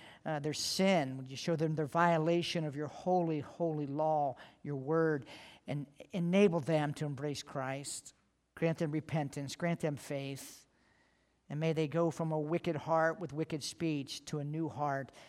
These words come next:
and wholesome speech. And for us as your people, Father,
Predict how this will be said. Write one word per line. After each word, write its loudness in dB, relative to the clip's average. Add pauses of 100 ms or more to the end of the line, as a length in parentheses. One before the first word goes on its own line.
(120)
and -6
wholesome -4
speech. -10 (920)
And -8
for 0
us 2
as -4
your 0
people, -6
Father, -6